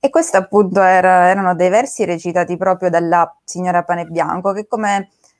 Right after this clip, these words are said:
come possiamo vedere era appunto un'artista, ehm, a, proprio a trecentosessanta gradi. Mm, a che età, eh, la signora Panebianco scopre l'arte? Lo chiedo sempre alle figlie.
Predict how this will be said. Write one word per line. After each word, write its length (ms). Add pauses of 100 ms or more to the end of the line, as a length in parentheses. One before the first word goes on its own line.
(440)
come 200
possiamo 320
vedere 260
era 160
appunto 340
un'artista, 1000
ehm, 920
a, 240
proprio 240
a 20
trecentosessanta 920
gradi. 460 (640)
Mm, 320
a 180
che 120
età, 400
eh, 640
la 100
signora 340
Panebianco 920
scopre 640
l'arte? 480
Lo 100
chiedo 220
sempre 560
alle 220
figlie. 460